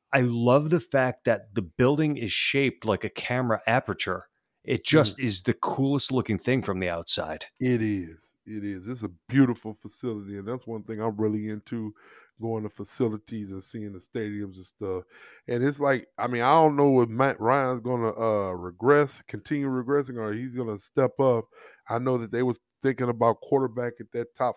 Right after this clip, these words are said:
Speaker 2: five position. Instead, they got probably the best player in the draft in Kyle Pitts. I think he will help. They do have a good receiving room with Julio Jones and Calvin Ridley. Uh,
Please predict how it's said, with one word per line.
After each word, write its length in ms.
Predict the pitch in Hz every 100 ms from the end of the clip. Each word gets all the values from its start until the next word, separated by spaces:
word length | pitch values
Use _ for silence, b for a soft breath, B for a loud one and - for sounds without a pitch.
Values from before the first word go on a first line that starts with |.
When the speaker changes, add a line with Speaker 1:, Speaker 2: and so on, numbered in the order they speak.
| -
Speaker 2:
five 280 | 127 123 120
position. 440 | 113 123 120 113
Instead, 380 | 107 - 127 120
they 100 | 117
got 300 | 113 113 107 - b b _
probably 180 | 131 117
the 60 |
best 320 | 98 120 113 -
player 200 | 131 113
in 60 |
the 60 | 104
draft 380 | 98 120 117 107
in 60 | 104
Kyle 380 | - 123 113 -
Pitts. 460 | - - 98 - _ b b b
I 120 | 135
think 260 | - 147 -
he 140 | 151
will 220 | 127 104
help. 340 | 95 139 131 -
They 140 | 127
do 220 | 107 156
have 200 | 147 139
a 80 | 110
good 300 | 98 123 135
receiving 420 | 107 - 139 139
room 400 | 135 127 135 127
with 100 | 107
Julio 360 | 120 131 127 120
Jones 380 | 120 127 120 107
and 100 | 104
Calvin 380 | 131 123 117 107
Ridley. 480 | 135 - 131 131 - b b b b
Uh, 320 | 117 110 98